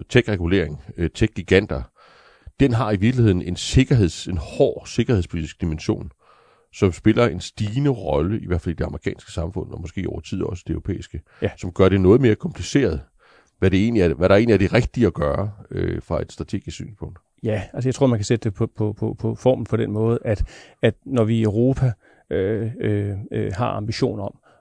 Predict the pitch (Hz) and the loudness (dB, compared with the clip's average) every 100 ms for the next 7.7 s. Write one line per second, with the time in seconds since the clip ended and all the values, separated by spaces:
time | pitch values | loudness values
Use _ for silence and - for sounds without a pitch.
0 | _ 135 110 110 113 104 117 117 104 107 | _ 0 2 0 0 0 -2 -4 -6 -6
1 | - 104 - - 90 - 101 _ _ _ | -8 -8 -10 -12 -12 -12 -18 _ _ _
2 | - 113 104 104 - - - 107 110 - | 0 0 2 -2 -6 -8 0 2 2 2
3 | 104 101 95 - - 110 107 107 117 98 | -2 -2 -4 -6 -2 -2 0 2 2 0
4 | - _ 113 110 - 101 92 95 107 - | -4 _ -2 -2 -2 -2 0 -2 -2 -2
5 | 110 107 104 107 101 101 - - - 104 | 0 2 2 0 -2 -6 -4 -4 -4 -4
6 | 101 98 101 92 95 98 120 120 - _ | -2 -2 -4 -4 -6 -6 -6 -8 -12 _
7 | 117 117 - 107 107 120 95 | -6 -4 -4 -6 -4 -4 -6